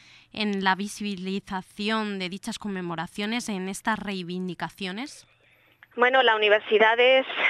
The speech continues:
Speaker 2: conocimiento, por lo tanto, la universidad puede profundizar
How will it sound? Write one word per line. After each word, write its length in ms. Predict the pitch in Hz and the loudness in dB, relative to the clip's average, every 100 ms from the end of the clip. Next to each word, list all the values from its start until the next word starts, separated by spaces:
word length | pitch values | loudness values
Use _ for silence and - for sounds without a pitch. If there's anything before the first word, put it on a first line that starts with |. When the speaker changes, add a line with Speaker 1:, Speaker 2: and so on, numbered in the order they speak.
| - | 4
Speaker 2:
conocimiento, 1000 | - 269 247 226 220 269 285 262 202 202 202 | 8 8 8 4 6 6 4 6 4 4 -4
por 160 | 226 220 | -8 -2
lo 120 | 202 | 0
tanto, 680 | 196 214 220 233 240 254 254 | 2 0 -2 -6 -4 -4 -4
la 120 | 233 | -4
universidad 580 | 208 196 202 - 214 208 | -6 -4 -4 -4 0 0
puede 280 | 214 208 226 | 0 -4 -2
profundizar 1080 | 247 240 - 262 233 226 - 247 247 262 | -2 -4 -4 -10 -10 -10 2 4 4 2